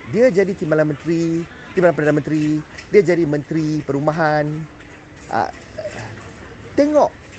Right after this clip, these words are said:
apa yang dibuat tu. Kalau baik, nilai dengan baik, beri pujian dan berkatlah kerja dia tu. Yang salah tetap salah.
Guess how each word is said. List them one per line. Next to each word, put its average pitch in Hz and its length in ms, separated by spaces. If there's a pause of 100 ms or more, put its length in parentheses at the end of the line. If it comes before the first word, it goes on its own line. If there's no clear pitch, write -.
(140)
apa - 240
yang 175 160
dibuat 156 240
tu. 113 80 (240)
Kalau 247 160
baik, 214 400 (320)
nilai 277 240
dengan 151 240
baik, 147 320 (880)
beri 269 240
pujian 151 640 (960)
dan 185 320 (960)
berkatlah - 400
kerja 160 320
dia 208 80
tu. 165 160 (880)
Yang 240 240
salah 226 320
tetap - 320
salah. 156 320